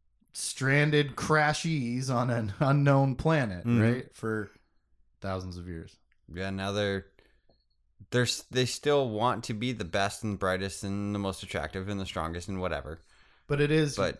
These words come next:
Speaker 1: yeah, totally a
Speaker 2: it's a
Speaker 1: Sith
Speaker 2: little more
Speaker 1: culture
Speaker 2: relaxed, yeah.
Speaker 1: thing. Yeah, I don't know. And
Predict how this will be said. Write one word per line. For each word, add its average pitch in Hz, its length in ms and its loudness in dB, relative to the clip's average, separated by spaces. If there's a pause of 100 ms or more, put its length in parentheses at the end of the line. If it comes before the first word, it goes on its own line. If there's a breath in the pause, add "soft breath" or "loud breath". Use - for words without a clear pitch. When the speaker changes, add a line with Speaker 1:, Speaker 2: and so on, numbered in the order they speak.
Speaker 1:
yeah, 107 320 -2
totally 117 320 -2
a - 20 0
Speaker 2:
it's 98 100 -4
a - 100 2
Speaker 1:
Sith 117 40 2
Speaker 2:
little 110 160 2
more 107 200 4
Speaker 1:
culture 92 120 2
Speaker 2:
relaxed, 90 440 -2
yeah. 87 260 -2
Speaker 1:
thing. 85 140 -12 (240)
Yeah, 160 200 -4
I 147 60 0
don't 151 120 -6
know. 131 180 -6
And 104 160 -8